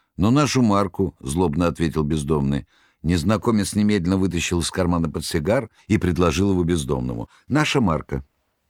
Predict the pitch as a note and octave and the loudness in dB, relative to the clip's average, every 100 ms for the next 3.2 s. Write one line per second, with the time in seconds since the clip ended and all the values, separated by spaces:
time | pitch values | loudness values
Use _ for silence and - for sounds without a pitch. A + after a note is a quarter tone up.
0 | _ _ _ _ - F2 F2 E2 F#2+ - | _ _ _ _ 0 2 4 2 0 0
1 | E2 E2 - F2+ G2+ C3 E2+ E2 - - | 0 0 0 0 0 0 0 0 0 0
2 | F#2+ - D#2+ E2+ E2+ D#2 E2+ D#2+ - F#2+ | 0 0 0 0 2 2 0 0 0 2
3 | C2+ | 2